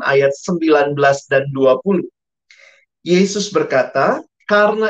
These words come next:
itu pergilah, jadikanlah semua bangsa muridku, dan baptislah mereka dalam nama Bapa dan Anak dan Roh Kudus, dan ajarlah mereka melakukan segala sesuatu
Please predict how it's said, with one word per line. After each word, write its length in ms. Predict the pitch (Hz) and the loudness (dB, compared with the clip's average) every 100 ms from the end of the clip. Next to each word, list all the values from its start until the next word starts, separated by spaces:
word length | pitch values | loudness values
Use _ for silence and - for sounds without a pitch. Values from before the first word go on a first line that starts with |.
| 208 | -4
itu 320 | 214 247 - | -8 -10 -4
pergilah, 640 | 254 233 190 165 135 - - _ _ _ _ | -2 0 -2 -4 -4 -6 -14 _ _ _ _
jadikanlah 720 | 135 196 185 220 214 214 214 | 0 0 0 0 0 2 0
semua 400 | - 214 190 185 | -2 -4 0 0
bangsa 560 | 175 175 185 180 180 170 | 2 0 -2 -4 -2 -2
muridku, 640 | 170 180 247 - - - - _ _ _ | -4 -4 -6 -10 -14 -14 -14 _ _ _
dan 240 | - 160 156 | -2 0 2
baptislah 720 | 180 185 - 196 - 175 160 | 0 0 -6 -6 0 0 2
mereka 400 | 170 170 170 170 | 0 -2 -2 0
dalam 240 | 156 151 | 2 2
nama 320 | 151 147 147 | -2 -4 -2
Bapa 560 | 143 139 - 165 180 247 _ _ _ | 0 0 0 -4 -4 -4 _ _ _
dan 320 | - 147 147 - | -4 -2 -4 -4
Anak 320 | 151 160 185 - | -4 0 -2 0
dan 160 | 147 151 | -4 0
Roh 240 | 190 202 | -2 -2
Kudus, 480 | - 139 135 - - _ _ | -6 -8 -8 -12 -20 _ _
dan 240 | - 170 170 | 0 0 2
ajarlah 480 | 208 226 226 214 185 | 0 2 4 2 2
mereka 400 | 175 175 175 170 | 0 0 0 -2
melakukan 480 | 165 156 175 170 160 | -2 -2 -2 -4 -4
segala 480 | - 190 180 208 269 | -6 -4 0 2 2
sesuatu 640 | - 147 156 147 139 - | -2 -6 0 -2 -2 -8